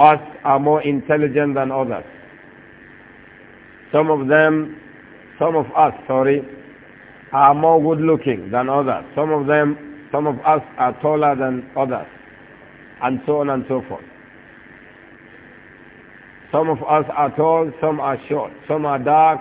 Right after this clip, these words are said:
some are light. And this is for a reason. There is nothing Allah subhanahu wa ta'ala does that does not have wisdom behind it.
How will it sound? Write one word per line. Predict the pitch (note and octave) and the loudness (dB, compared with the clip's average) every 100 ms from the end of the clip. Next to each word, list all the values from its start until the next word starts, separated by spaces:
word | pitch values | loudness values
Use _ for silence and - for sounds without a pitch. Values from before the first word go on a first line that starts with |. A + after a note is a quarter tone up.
| - | -4
some | D3 D3+ | -4 -4
are | C#3 C#3 | -2 -2
light. | C#3+ C3 G2 - - - F#2+ F#2+ F#2+ F#2+ F#2+ F#2+ G2 G2 F#2+ F#2+ F#2+ F#2+ F#2+ F#2+ F#2+ F#2+ F#2+ F#2+ - F#2+ | 0 -2 -4 -16 -20 -20 -20 -20 -20 -20 -20 -20 -20 -20 -20 -20 -20 -20 -20 -20 -20 -20 -20 -20 -20 -6
And | C3+ C3+ C3+ | -4 -2 -2
this | B2+ E3+ D#3 - - C#3 | 0 2 0 -8 -6 2
is | C3+ B2+ - - - | 2 2 -4 -16 -4
for | C3+ C3 | -2 0
a | B2+ | -2
reason. | B2+ C3+ G#2 F#2 D2 - - F#2+ F#2+ F#2+ - - F#2+ F#2+ - - - A2+ | -2 -2 -2 -8 -14 -20 -20 -20 -20 -20 -20 -20 -20 -20 -20 -20 -12 -2
There | C3 | -2
is | B2+ | 0
nothing | C#3 F3 F#3 E3 | 0 0 -2 -4
Allah | D3 D3 D#3 D3+ B2+ | -2 0 2 2 -2
subhanahu | - D#3 D#3 D3 | -2 -2 0 0
wa | D3+ C#3+ | 0 0
ta'ala | C#3+ C3 D3+ D3+ D3 C3+ | 0 0 2 2 2 2
does | C#3+ C3+ G#2 D2+ - - - - - - - - - | 0 0 -2 -8 -18 -20 -20 -20 -20 -20 -20 -20 -4
that | B2 B2 | -2 0
does | C3 B2+ | -2 -2
not | C#3+ D3 | 0 0
have | C#3 C#3+ C3 | 0 -2 0
wisdom | C3+ B2+ C3+ C3+ | 0 0 -2 -2
behind | B2+ B2 B2 A2+ | -2 -2 -4 -4
it. | F#2+ | -10